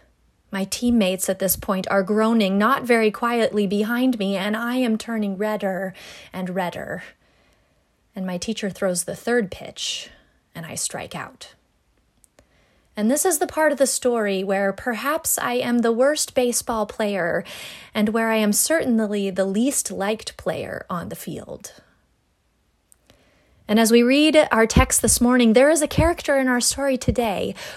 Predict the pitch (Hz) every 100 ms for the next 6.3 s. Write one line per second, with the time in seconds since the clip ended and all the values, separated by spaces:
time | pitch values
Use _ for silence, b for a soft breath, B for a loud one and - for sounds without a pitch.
0 | - 311 285 330 339 294 262 269 254 254
1 | 277 302 247 294 - 247 208 233 247 208
2 | 180 - - 302 - 349 269 262 214 190
3 | - 202 202 269 302 269 - 208 202 185
4 | - 196 - 240 226 185 180 - 190 190
5 | 202 196 185 180 175 180 175 - 123 -
6 | - - 202